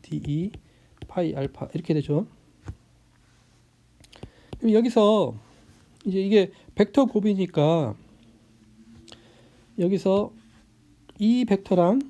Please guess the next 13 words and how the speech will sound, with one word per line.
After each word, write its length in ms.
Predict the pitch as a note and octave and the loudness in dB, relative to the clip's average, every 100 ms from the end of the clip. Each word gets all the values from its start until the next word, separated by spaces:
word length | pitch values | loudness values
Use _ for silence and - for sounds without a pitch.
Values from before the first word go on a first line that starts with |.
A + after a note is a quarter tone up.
| - _ _ _ _ - - _ _ | -12 _ _ _ _ -20 -20 _ _
이 220 | - G#3+ A3 | 0 2 2
벡터랑 540 | F#3 F#3 E3+ E3 F3+ - | 0 2 2 0 -4 -4
같은 340 | D#3 - A3+ | -4 2 4
벡터가 300 | G3+ G3 D#3+ | 4 0 0
되죠. 420 | C#3 A#2+ C#3 G3+ - _ | -2 -2 -2 -4 -6 _
그래서 480 | - E3 F3 E3+ F3+ _ - - - | -6 -2 0 -2 -4 _ -20 -20 -2
분배를 580 | G#3+ A#3 A#3+ A3+ G3 F#3+ | 4 6 6 4 2 -2
했을 300 | F3 G3 F#3+ | -2 -2 -2
때 120 | E3 | -2
벡터 320 | G3 F#3+ A3+ | -2 2 2
곱이 200 | F#3+ F3 D#3+ - | 2 -2 -4 -6
같은 340 | - E3 A#3+ | -2 2 4
벡터, 540 | A3+ A3+ F#3+ F3 C#3+ | 2 2 2 2 2